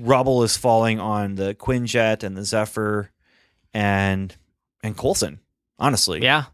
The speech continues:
Speaker 1: I mean, he's gonna be fine because
Speaker 2: He's Coulson.
Speaker 1: he's Coulson, and we've got five more episodes for this season. But, um, so that's our episode, and yeah, not a lot happens as far as actual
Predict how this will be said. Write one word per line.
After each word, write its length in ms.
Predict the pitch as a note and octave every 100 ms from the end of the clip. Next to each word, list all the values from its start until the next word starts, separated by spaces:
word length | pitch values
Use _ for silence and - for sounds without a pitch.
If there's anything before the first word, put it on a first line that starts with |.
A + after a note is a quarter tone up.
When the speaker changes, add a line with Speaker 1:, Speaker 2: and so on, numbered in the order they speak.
| _
Speaker 1:
I 100 | G2+
mean, 500 | G#2 G2 F#2+ G2 - _ _ _ _ _ -
he's 220 | - A#2+ G2+
gonna 140 | A2
be 80 | F#2+
fine 400 | F2 G#2+ F#2 G#2+
because 560 | G2 G2 F2+ E2 - - _ _
Speaker 2:
He's 180 | - -
Coulson. 420 | - - - D3 _ -
Speaker 1:
he's 160 | G#2 -
Coulson, 400 | G2 F#2 G#2 F#2+
and 80 |
we've 100 | F#2
got 140 | F2+ D#2
five 220 | G2 F#2
more 120 | F2+
episodes 400 | G2+ - - G2+
for 120 | -
this 120 | F2 F#2+
season. 480 | - C3 - G1+ G1+
But, 260 | D2 - - _ _ _ _ _ _ _ _ -
um, 280 | - F2 G#2 - _ _ _ _ _ _ _ _ _ _ _ - _ _ _ _ -
so 420 | - - - A#2 A2+
that's 260 | B2+ C#3
our 140 | D3 -
episode, 600 | A#2 A2 - G2 F#2+ F#2 -
and 360 | A2+ G#2 G2+ G2 _ _ _ _ _ _ _ _ _ _ _ _ _ _
yeah, 240 | B2 D#3+ D2+
not 240 | G#2+ C3
a 40 | D#3
lot 260 | D3 B2+ -
happens 760 | - - A#2 - F3 F#3+ G3+
as 200 | C3 A#2
far 280 | - B2 A#2
as 340 | A2+ A2 G#2 -
actual 460 | G#2+ A2 A2+ F#2+